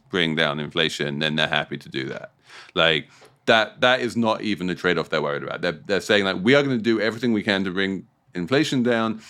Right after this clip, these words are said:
and if that means recession, then so be it." Although, obviously, we hope that it doesn't. Um, I will say that in terms of wages,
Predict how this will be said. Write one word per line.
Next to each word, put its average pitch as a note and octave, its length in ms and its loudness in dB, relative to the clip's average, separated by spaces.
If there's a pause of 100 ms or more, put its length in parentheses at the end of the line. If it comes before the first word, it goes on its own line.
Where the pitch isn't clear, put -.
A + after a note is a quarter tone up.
(160)
and A2+ 120 2
if G#2+ 120 0
that G2 160 2
means C#3+ 260 2
recession, C3 640 0 (440)
then F#2+ 580 2
so G2 200 0
be B2+ 180 4
it." - 280 -2
Although, F2+ 300 2
obviously, F2 340 -4
we E2 180 -2
hope F2 300 -2
that D2+ 100 -4
it C#2+ 140 -6
doesn't. - 320 -6 (580)
Um, F2+ 380 2
I B2 80 4
will E3 360 4
say B2 300 0
that G2 240 -2
in G2+ 160 -4
terms G2 260 0
of F2 140 -6
wages, F#2 720 0